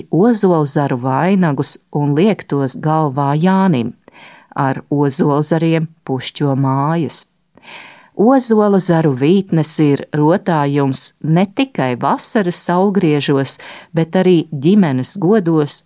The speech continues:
valsts svētkos, dziesmu svētkos, atklājot un iesvētot jaunas ēkas, tiltus un pieminekļus. Ozola lapa Latvijā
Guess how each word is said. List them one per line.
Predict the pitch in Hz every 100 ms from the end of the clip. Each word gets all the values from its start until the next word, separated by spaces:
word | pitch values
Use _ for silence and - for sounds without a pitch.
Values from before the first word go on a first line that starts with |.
| _
valsts | 147 139 147 190 - - -
svētkos, | 170 160 156 - 151 139 - _ _ _ 160
dziesmu | 131 175 262 247 180
svētkos, | 135 - 147 131 - 135 123 - - - -
atklājot | - 143 131 - 156 156 165 180 180 -
un | - 139
iesvētot | 120 143 165 - 165 147 - 143 135
jaunas | 147 139 135 131 123 -
ēkas, | 135 139 147 - 156 - _ _
tiltus | - 147 196 240 - 196 - _ _
un | - 311
pieminekļus. | - 143 127 131 131 131 - 131 123 - _ _ _ _ _ - -
Ozola | - 170 294 302 262 240 214
lapa | 180 180 240 -
Latvijā | 175 180 202 185 175 160 147